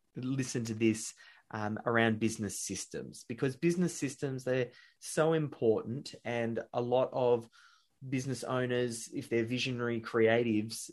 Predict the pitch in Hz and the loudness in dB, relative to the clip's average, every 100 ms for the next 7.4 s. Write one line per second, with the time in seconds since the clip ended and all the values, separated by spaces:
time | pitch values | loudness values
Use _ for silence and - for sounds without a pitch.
0 | - 113 110 107 107 - - 135 123 120 | -8 -4 -2 -2 -6 -10 -16 -2 4 6
1 | 120 117 113 - - _ - 120 131 120 | 6 4 -2 -8 -20 _ 0 2 2 0
2 | 135 127 - 160 151 135 147 143 135 123 | -2 -4 -2 2 2 2 -2 -2 0 4
3 | 123 120 113 - 127 123 - 120 113 117 | 2 2 -4 -2 -2 -2 -2 -2 -2 -2
4 | 117 104 113 113 113 107 104 143 135 107 | -4 0 0 0 0 -2 -2 0 -2 -2
5 | 127 120 117 117 123 113 120 - 113 123 | 0 2 2 2 0 -6 -6 -6 -8 -6
6 | 120 117 117 113 110 110 110 107 110 107 | -4 -2 0 4 4 6 6 6 4 2
7 | - - 123 | 0 2 4